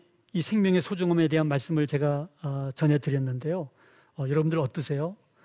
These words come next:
지금 여기 앉아 계신 여러분들, 또 이 방송을 듣고 계시는 여러분들이 하나님의 그 놀라운, 어, 형상으로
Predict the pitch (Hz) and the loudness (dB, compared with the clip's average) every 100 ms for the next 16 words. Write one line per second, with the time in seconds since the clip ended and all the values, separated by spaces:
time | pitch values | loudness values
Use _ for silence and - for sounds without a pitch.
0 | - - _ _ - 180 175 175 165 175 | -20 -20 _ _ 2 6 6 6 4 4
1 | 170 - 175 175 190 226 - 156 143 143 | 2 2 0 0 -4 -6 2 4 4 2
2 | 135 127 - 190 185 175 180 180 175 165 | 0 -4 2 2 4 4 4 6 6 6
3 | 160 _ 180 185 160 165 175 156 143 170 | 2 _ -8 -4 -2 0 2 4 4 4
4 | 165 151 156 208 143 - _ _ _ _ | 2 0 0 0 -2 -6 _ _ _ _
5 | _ - - 226 214 208 - - - - | _ -10 -2 0 0 -2 -8 -16 -18 -20
6 | - - 240 233 220 202 202 - - _ | -20 -4 -2 0 0 -2 -6 -16 -20 _
7 | _ _ _ - 151 139 143 139 - 262 | _ _ _ -4 -2 -2 -4 -4 2 2
8 | 226 226 180 196 165 | 2 -2 0 0 -2